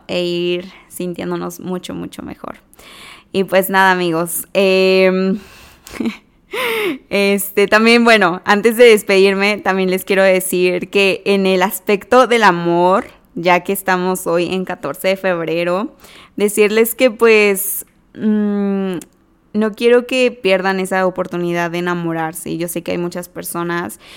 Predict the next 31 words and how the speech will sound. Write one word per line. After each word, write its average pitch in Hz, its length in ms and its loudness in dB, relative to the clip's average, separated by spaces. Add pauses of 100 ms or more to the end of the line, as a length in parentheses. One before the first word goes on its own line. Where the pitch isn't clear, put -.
(180)
que 180 260 0
han 170 160 -2
terminado 175 520 -2
relaciones 175 580 -4
bastante 165 460 -8
importantes, 170 920 -6
con 170 380 -4 (120)
las 180 240 -4
que 180 120 -8
se 180 180 -2
vivió 180 560 2 (440)
vi-, 185 180 -4
o 220 100 6
vivieron 202 600 2
muchas 196 340 -4
primeras 180 520 -2
veces 190 560 -2 (100)
y, 190 140 -6
pues, 175 300 -6
duele, 180 340 0
y 170 160 -6
duele 185 260 -2
mucho. 185 600 -4 (340)
Pero 208 220 -2
no 214 140 -4
te 240 100 -2
pierdas 190 540 0
de 175 320 -4
enamorarte 175 720 -2
nuevamente, 170 760 -8
porque - 540 -8